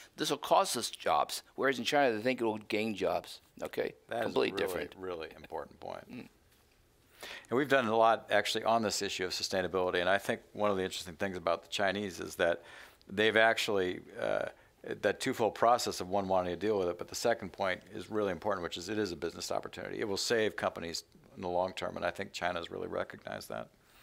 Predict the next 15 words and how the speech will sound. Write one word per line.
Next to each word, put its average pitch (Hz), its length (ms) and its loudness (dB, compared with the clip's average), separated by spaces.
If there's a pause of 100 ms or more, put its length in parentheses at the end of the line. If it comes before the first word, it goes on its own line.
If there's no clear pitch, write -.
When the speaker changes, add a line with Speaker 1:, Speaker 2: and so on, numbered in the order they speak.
(640)
Speaker 2:
Um, 127 460 4 (1120)
traditional 165 400 2
wisdom 139 280 4
in 120 120 4
the, 117 300 -2
in 110 100 0
the 101 340 6
U 113 200 4
S 127 200 4
believes 107 360 -2
that 104 120 0
a 101 40 0
growing 107 360 2
middle 104 180 0
class 104 540 2